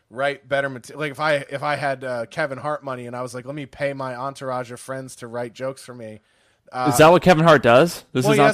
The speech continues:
Speaker 2: entourage
Speaker 1: like, he
Speaker 2: write
Speaker 1: has,
Speaker 2: his
Speaker 1: like,
Speaker 2: jokes?
Speaker 1: f-, he has, like, f-, an entourage of five or six writers that are other
Speaker 2: Yeah,
Speaker 1: that
Speaker 2: the,
Speaker 1: are
Speaker 2: the Sola
Speaker 1: comedians.
Speaker 2: Cup dudes, right?
Speaker 1: The, yeah, yeah, the r-,
Speaker 2: Yeah.
Speaker 1: flip, the
Speaker 2: Well, I
Speaker 1: Red
Speaker 2: thought,
Speaker 1: Cup,
Speaker 2: I thought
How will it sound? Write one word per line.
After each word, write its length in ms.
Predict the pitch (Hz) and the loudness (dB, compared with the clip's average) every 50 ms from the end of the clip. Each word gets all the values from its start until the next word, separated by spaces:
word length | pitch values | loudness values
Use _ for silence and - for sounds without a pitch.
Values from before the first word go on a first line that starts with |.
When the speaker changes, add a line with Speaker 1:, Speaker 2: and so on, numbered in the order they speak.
| - | 4
Speaker 2:
entourage 80 | 151 147 | 2 2
Speaker 1:
like, 80 | 156 | 2
he 80 | 147 151 | 4 6
Speaker 2:
write 80 | 147 143 | 6 6
Speaker 1:
has, 80 | 139 127 | 6 4
Speaker 2:
his 40 | |
Speaker 1:
like, 60 | - 117 | 4 2
Speaker 2:
jokes? 300 | 143 160 - - - - - | 2 2 0 -4 -12 -14 -10
Speaker 1:
f-, 60 | 156 | -8
he 60 | 202 | -6
has, 140 | 247 226 190 | -6 -4 -6
like, 100 | 220 190 - | -8 -10 -12
f-, 140 | - - - | -14 -14 -10
an 100 | 147 147 151 | -8 -6 -6
entourage 420 | 156 170 160 - 180 156 156 123 139 | -6 -6 -6 -6 -6 -6 -6 -6 -10
of 80 | 131 | -12
five 260 | - - 143 143 143 | -6 -4 -4 -4 -4
or 60 | 139 135 | -6 -10
six 260 | - - 123 - - | -14 -16 -18 -14 -10
writers 400 | 123 120 143 208 202 123 101 92 | -8 -8 -8 -8 -10 -14 -16 -14
that 140 | - 113 101 | -14 -14 -12
are 100 | 101 101 104 | -12 -10 -10
other 140 | 107 101 160 | -4 2 6
Speaker 2:
Yeah, 220 | 196 220 196 165 | 8 8 8 8
Speaker 1:
that 20 | |
Speaker 2:
the, 240 | 135 135 131 127 123 | 8 8 8 8 6
Speaker 1:
are 40 | 117 | 6
Speaker 2:
the 80 | 127 127 | 2 -2
Sola 320 | - - 190 208 220 214 | 0 4 6 8 8 8
Speaker 1:
comedians. 60 | 160 - | 6 6
Speaker 2:
Cup 220 | 156 127 110 - | 4 4 4 4
dudes, 320 | 123 120 117 117 107 - | 0 2 2 0 0 0
right? 280 | 117 120 123 143 165 185 | 2 4 4 4 4 2
Speaker 1:
The, 180 | 165 160 156 151 | 0 -2 -2 -2
yeah, 280 | 165 208 254 226 143 | -2 -2 0 0 0
yeah, 260 | 131 160 208 226 160 | -2 -4 -4 -4 -6
the 240 | 120 107 110 110 107 92 | -6 -6 -10 -12 -12 -12
r-, 140 | 107 117 120 | -12 -4 2
Speaker 2:
Yeah. 260 | 135 143 131 110 107 | 6 6 6 6 4
Speaker 1:
flip, 240 | 113 - 226 233 - | 2 -2 -2 -2 -2
the 180 | 147 147 147 135 | -4 -6 0 4
Speaker 2:
Well, 60 | 160 | 6
I 40 | 190 | 6
Speaker 1:
Red 60 | 190 | 8
Speaker 2:
thought, 140 | 220 240 - | 8 6 6
Speaker 1:
Cup, 80 | - 147 | 6 4
Speaker 2:
I 40 | 160 | 2
thought 440 | - 220 208 190 - - - - | 4 4 4 4 2 -4 -16 -18